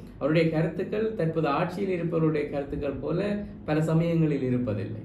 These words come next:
தமிழ் தேசிய கட்சிக்கு, மன்னிக்கவும், தேசிய கட்சிக்கு இடம் கொடுக்காமல் தமிழ் தரப்புகள் ஆள்வதே அவசியம், வலியுறுத்துகிறார் சி வி கே சிவஞானம் என்கின்ற விடயங்கள் சொல்லப்பட்டிருக்கின்றன.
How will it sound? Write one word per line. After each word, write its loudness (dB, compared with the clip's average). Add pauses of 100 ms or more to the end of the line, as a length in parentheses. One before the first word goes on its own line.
(680)
தமிழ் 4
தேசிய 4
கட்சிக்கு, -2 (880)
மன்னிக்கவும், 0 (540)
தேசிய 4
கட்சிக்கு -2
இடம் 4
கொடுக்காமல் 2
தமிழ் 0
தரப்புகள் 2
ஆள்வதே 4
அவசியம், 0 (360)
வலியுறுத்துகிறார் 4
சி 0
வி 6
கே 2
சிவஞானம் -2
என்கின்ற 4
விடயங்கள் 0
சொல்லப்பட்டிருக்கின்றன. 0